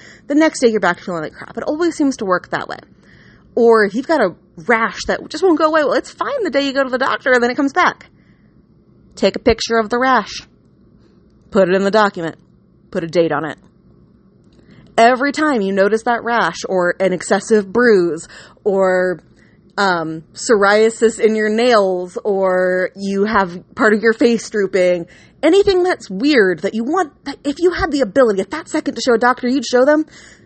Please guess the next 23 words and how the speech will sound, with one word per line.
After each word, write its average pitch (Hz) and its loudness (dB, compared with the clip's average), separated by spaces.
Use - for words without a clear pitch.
take 349 -2
a - -10
picture, 170 -2
put 214 4
it 202 4
in - -6
the 190 -4
document. 170 -4
Nothing 285 2
fancy. 190 -2
I 190 2
just - -6
have 196 -4
it 175 -4
in 202 -4
a 190 -4
Word 170 -4
document. - -14
I 214 4
learned 311 0
that 262 2
one, 311 -2
actually, 277 -4